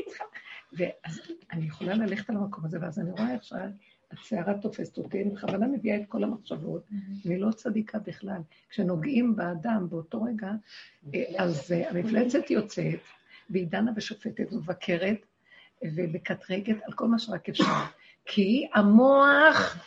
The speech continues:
Speaker 1: רחב וגדול, והוא מלחיץ את הגוף הקטן הזה, כי המוח גדול, גדול, גדול, ורואה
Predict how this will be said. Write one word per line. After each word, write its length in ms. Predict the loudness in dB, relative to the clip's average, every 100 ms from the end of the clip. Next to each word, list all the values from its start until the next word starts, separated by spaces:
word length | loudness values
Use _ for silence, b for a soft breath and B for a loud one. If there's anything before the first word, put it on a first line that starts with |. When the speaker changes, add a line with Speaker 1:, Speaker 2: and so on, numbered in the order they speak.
| B B B
Speaker 1:
רחב 440 | 6 6 6 4 6
וגדול, 680 | 4 2 0 0 2 2 6
והוא 840 | 6 6 4 4 6 6 6 6 6
מלחיץ 840 | 6 6 2 4 6 6 4 -8 0
את 140 | 4 4
הגוף 240 | 2 0
הקטן 280 | -2 -2 -4 0 0
הזה, 320 | 4 6 6 2 -6 -2
כי 240 | 2 4
המוח 440 | 4 4 2 2 2
גדול, 520 | 2 2 -6 -6 -4 -4
גדול, 260 | -2 -2 2 4
גדול, 380 | 4 4 2 0 -8 _ B B B
ורואה 260 | 6 10